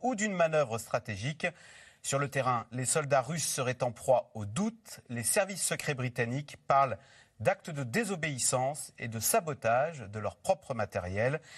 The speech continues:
tandis que le Pentagone décrit un Vladimir Poutine mal renseigné et plus isolé que jamais. Alors question, la résistance ukrainienne et l'unité occidentale seraient-elles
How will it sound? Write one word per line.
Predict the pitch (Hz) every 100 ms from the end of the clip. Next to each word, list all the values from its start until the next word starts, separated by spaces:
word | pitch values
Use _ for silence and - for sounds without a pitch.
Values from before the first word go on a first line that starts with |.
| - - -
tandis | 131 165 -
que | 156
le | 123
Pentagone | 117 226 226 175 147 165 170 120
décrit | 120 151 - 175 175 -
un | 135 127
Vladimir | 120 156 147 151 147
Poutine | - 131 - 139 131 95 - -
mal | 95 104 190
renseigné | 185 190 - 175 175 180 185 -
et |
plus | 123 139 127 123
isolé | 233 185 143 156 147
que | - 98
jamais. | 131 113 135 175 - - - - -
Alors | 95
question, | - 101 - 156 175 -
la | 101
résistance | 143 147 - 113 101 -
ukrainienne | 175 - 165 139 117 104 -
et | 117
l'unité | 151 170 147 113 -
occidentale | 170 160 - 135 117 120 127 147
seraient-elles | - - 127 117 139